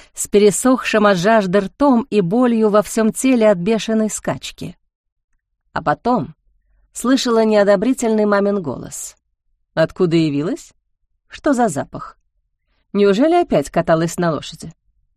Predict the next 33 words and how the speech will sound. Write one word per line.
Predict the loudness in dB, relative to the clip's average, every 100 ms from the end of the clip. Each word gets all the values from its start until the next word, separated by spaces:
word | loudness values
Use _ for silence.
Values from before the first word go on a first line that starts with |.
| -4
И | -2
снова | 0 2 2
с | 2
той | 2 4
девицей | 4 2 0 2 2
из | 2
Вордсворта? | 0 -2 -2 -6 -8 -8 -12 -14 _ _ _ _ _ _
Полин, | 0 2 -2 -8 -6
ты | -6
что, | -2 -2
с | 0
ума | 2 2 0
сошла?» | -4 -8 -8 -8 -10 _ _ _ _ _ _ _ _ _ _ _ _ _ -6
Мать | -2 0 -2
приложила | -2 2 2 2 0 0
столько | 0 -2 0 -2
усилий, | -2 0 0 0
чтобы | -2 0 2
даже | 2 2 0
в | 0
Рино | 0 -2 -2
Полин | -2 0 0 0
выросла | -2 -2 0 0
образованной, | 2 0 2 0 0 -2
благовоспитанной | -2 0 0 -2 -2 -2 -2 -2
девушкой. | -4 -8 -10 -16 -20 -20 _ _ _ _ -20 -20 -20 -16 -4
Она | 2 4
не | 4 4
имела | 4 4 4
права | 2 2 2
забывать, | 0 -2 0 0 0
откуда | -4 -4 -4 -4
родом. | -6 -10 -14